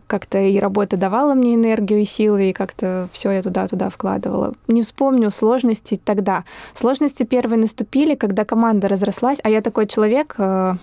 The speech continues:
щас я уже как бы эти черты отслеживаю и не позволяю собой как-то пользоваться. А тогда я такой доброй души, прям девочка-девочка, э, мне хотелось всем помочь, мне хотелось свою энергию вот на всех, прям вот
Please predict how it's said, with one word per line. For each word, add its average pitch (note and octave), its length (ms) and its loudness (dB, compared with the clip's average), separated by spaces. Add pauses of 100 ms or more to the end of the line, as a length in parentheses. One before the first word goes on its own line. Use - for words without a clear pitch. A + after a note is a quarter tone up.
(180)
щас G#3+ 260 -2
я G3+ 100 2
уже G3 320 0
как F3+ 120 -6
бы F#3 140 -2
эти - 380 -2
черты A3 500 0 (100)
отслеживаю A3 880 2 (280)
и A3 80 2
не G#3 120 4
позволяю G3+ 640 0 (160)
собой F#3 260 2
как-то F#3 540 -4
пользоваться. G3+ 640 0
А G3 60 -2
тогда G#3+ 420 0
я D4 120 2
такой G#3+ 260 0
доброй G3+ 760 2
души, G#3 600 2
прям G3+ 280 0
девочка-девочка, G#3+ 1120 0
э, F#3 680 0
мне G#3 140 2
хотелось B3+ 340 0
всем B3+ 200 -2
помочь, A#3+ 600 2
мне G#3+ 80 2
хотелось A#3+ 220 0
свою A#3 160 0
энергию A#3 320 2
вот G#3 120 -2
на B3 120 4
всех, - 440 -2
прям F#3+ 200 -2
вот F3+ 120 -6